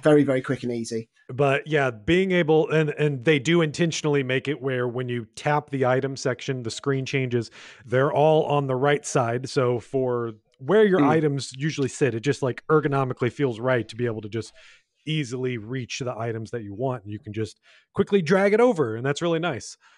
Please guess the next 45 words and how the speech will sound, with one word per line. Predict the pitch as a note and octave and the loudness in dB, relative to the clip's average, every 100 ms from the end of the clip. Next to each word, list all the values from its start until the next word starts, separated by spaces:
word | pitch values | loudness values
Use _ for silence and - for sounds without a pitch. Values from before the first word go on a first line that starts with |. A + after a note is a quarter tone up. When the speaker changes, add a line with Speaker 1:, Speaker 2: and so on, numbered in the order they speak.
| _ - | _ -8
Speaker 2:
Um, | B2+ B2 A2 A2+ | -6 -6 -8 -12
something | - F3 F#3 E3+ | -6 -4 0 0
else | D#3+ | 0
that | D3+ | 0
they | C#3+ | 0
also | C3 C#3+ D3 | -2 0 -2
did | A#2 C3+ C3 | 0 2 2
in | D3+ B2 C3 C3+ | 0 -4 -4 -4
the | A#2 B2 C3+ A#2 G#2 | -6 -6 -8 -10 -4
remakes | C#3 D3 B2 C3+ - - - | -2 0 -2 -4 -6 -12 -4
of | C3 B2 A#2 A#2 | -2 0 -2 -4
Ocarina | B2 - B2+ | -6 -4 -4
of | |
Time | B2 A#2 | -2 -4
and | A#2 | -4
Majora's | A2+ A#2+ A#2 | -2 0 0
Mask | A#2+ D#3 - - _ - | -2 -6 -8 -18 _ -8
for | |
the | A2 | -8
three | G#2 A2+ | -8 -12
D | G#2 - | -12 -18
S. | - - _ - | -20 -20 _ 0
Speaker 1:
Yes. | D3+ D3+ A2+ A2 G2+ G2+ | 4 4 2 -2 -2 -2
Speaker 2:
Um, | C3 | 0
being | B2+ | 2
Speaker 1:
Yeah, | |
Speaker 2:
able | B2 | 4
Speaker 1:
yeah, | A2 | 4
Speaker 2:
to | |
Speaker 1:
yeah. | A#2 B2 | 4 2
Speaker 2:
quickly | - C#3 | 2 0
drag | A#2+ C#3+ C#3 C3+ | 0 2 4 2
your | B2 - | 0 2
items | C#3 C3 A#2+ A2+ | 2 2 -2 -4
wherever | A#2 A#2+ A2+ | -4 -4 -4
you | A2 | -6
want | A#2+ A#2 | -6 -8
it. | G#2+ | -12
And | G#2+ G#2+ G#2 G2+ _ _ _ _ _ | -14 -16 -16 -20 _ _ _ _ _
it | C#3+ | -6
just | F#3+ - | -4 0
feels | G3+ D3 | 0 2
natural | D3 D#3+ D#3 B2+ G2 - | -2 -2 -2 -4 -4 -6
after | C3 | -6
the | C3 | -6